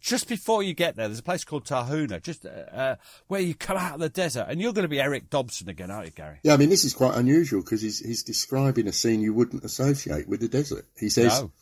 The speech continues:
Speaker 2: "It seemed that utopia had been reached, for at Tahuna, twenty miles south of Tripoli, there was the wonderful sight,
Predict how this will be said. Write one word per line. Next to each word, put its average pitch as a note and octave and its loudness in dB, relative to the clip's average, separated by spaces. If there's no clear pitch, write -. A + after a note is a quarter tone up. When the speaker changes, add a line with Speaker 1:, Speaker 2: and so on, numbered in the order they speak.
Speaker 2:
"It C3+ 0
seemed F#3 10
that - -4
utopia A#2+ 2
had - -8
been C#2 -6
reached, E2 -4
for G#2+ 2
at - 0
Tahuna, G#2+ 2
twenty B2+ 0
miles G2+ -2
south G#2 0
of E2+ -10
Tripoli, C#2 -2
there A2+ 2
was G#2+ 2
the G#2+ 0
wonderful C3 2
sight, D2 -4